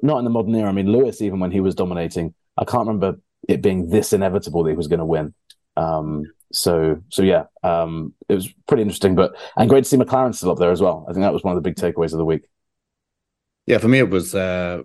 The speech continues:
Speaker 2: Red Bull's dominance as well. And also the fact that they brought this new update to the car.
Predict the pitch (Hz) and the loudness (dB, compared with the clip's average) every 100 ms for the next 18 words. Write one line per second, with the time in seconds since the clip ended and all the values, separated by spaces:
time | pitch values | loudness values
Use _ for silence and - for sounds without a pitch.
0 | _ - 110 87 95 85 104 95 90 - | _ -6 -4 -2 -4 -4 -2 -2 -4 -8
1 | 85 98 95 92 104 110 110 104 87 104 | -2 0 0 0 2 2 2 -2 -2 -4
2 | 95 - 92 92 _ _ - 98 120 113 | -4 -6 -6 -8 _ _ -4 2 4 2
3 | - 113 107 - 98 101 92 107 90 78 | 2 2 2 -2 -4 -6 -2 0 0 -4